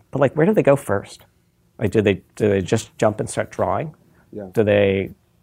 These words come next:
Speaker 1: ask me a few clarifying questions?
Speaker 2: Mm.
Speaker 1: Do they step back and start telling me about the user that they think this is gonna be for?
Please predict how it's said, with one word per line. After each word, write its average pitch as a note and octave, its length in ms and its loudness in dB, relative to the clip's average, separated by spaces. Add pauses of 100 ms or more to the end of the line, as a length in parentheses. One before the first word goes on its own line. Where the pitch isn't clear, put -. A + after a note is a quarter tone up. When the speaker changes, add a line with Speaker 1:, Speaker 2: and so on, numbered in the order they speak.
Speaker 1:
ask G#2+ 220 -2
me G#2 80 0
a - 20 -4
few - 160 -6
clarifying A#2 500 -2
questions? D3+ 680 -8 (100)
Speaker 2:
Mm. F2+ 120 -18 (180)
Speaker 1:
Do A#2 100 -2
they G#2 280 4
step - 300 0
back G#2+ 280 2
and G2 100 -2
start G2+ 240 -2
telling G#2 300 0
me G#2+ 100 2
about G2+ 300 -2
the - 120 -8
user C#3 440 -6 (160)
that - 160 -4
they G#2+ 80 4
think G#2+ 240 -4
this A#2 160 -4
is A#2+ 120 -4
gonna A2+ 160 0
be - 140 -4
for? C3+ 400 -2